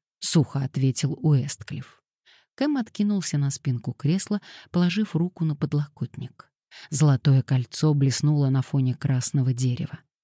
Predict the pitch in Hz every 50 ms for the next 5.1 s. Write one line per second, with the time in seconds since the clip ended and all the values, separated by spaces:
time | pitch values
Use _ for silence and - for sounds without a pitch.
0 | _ _ _ _ _ - 156 143 147 147 147 147 - - 143 139 139 135 139 135
1 | 143 156 175 185 175 - - - 127 131 127 123 135 - - 127 131 123 - -
2 | - - 139 143 135 120 - 135 131 127 - _ - 135 123 123 123 123 131 131
3 | 131 139 151 147 - - 156 139 135 131 127 127 127 127 123 117 131 135 127 131
4 | 127 123 127 131 123 127 127 127 127 123 139 143 160 170 - - - 214 226 -
5 | 233 226